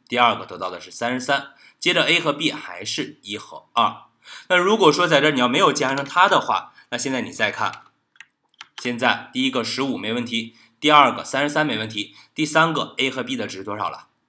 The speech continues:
对，十一和二十二了。所以说这样的错误就很难被我们发现，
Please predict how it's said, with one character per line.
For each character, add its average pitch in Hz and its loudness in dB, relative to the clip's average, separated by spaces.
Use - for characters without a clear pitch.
对， 107 -6
十 - -10
一 104 -2
和 90 -10
二 104 2
十 - -6
二 104 0
了。 - -18
所 - -2
以 160 4
说 156 6
这 165 2
样 165 8
的 123 0
错 139 -2
误 - -6
就 123 -8
很 82 -10
难 87 -10
被 117 0
我 90 -4
们 82 -12
发 104 -4
现， 107 -6